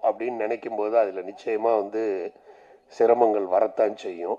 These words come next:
அது எல்லாமே இந்த வெற்றிங்கிற ஒண்ணு வந்து உங்களை சேர்ந்துடுச்சுன்னா அந்த சிரமம் எல்லாமே மறைஞ்சிடும். ஏன்னா வந்து, அஹ், இது சிரமம் அண்ணன் ராஜன் அண்ணன் சொல்லும் போது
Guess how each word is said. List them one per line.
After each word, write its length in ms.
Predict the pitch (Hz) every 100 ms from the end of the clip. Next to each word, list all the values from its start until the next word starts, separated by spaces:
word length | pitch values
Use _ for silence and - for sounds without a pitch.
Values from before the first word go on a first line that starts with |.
| _
அது 240 | - 101 101
எல்லாமே 480 | 104 123 127 135
இந்த 240 | 131 117 95
வெற்றிங்கிற 580 | 107 - 131 127 123 117
ஒண்ணு 260 | 104 101
வந்து 300 | 104 107 117
உங்களை 240 | 95 98 92 -
சேர்ந்துடுச்சுன்னா 680 | 107 107 - - 85 107 - - _ _ _ _ _ -
அந்த 180 | 92
சிரமம் 340 | 92 107 110 104
எல்லாமே 340 | 101 95 104
மறைஞ்சிடும். 580 | 101 - 92 104 87 - - _
ஏன்னா 280 | 135 117 127
வந்து, 540 | 113 123 123 107 107 - _ _ _ _ _ _ _ _ - - _
அஹ், 360 | - 107 113 110
இது 420 | 127 127 147 143
சிரமம் 440 | - 131 139 135 127
அண்ணன் 480 | 135 139 123 113
ராஜன் 300 | 110 120 127
அண்ணன் 200 | 120 107
சொல்லும் 340 | 104 107 110 107
போது 160 | 104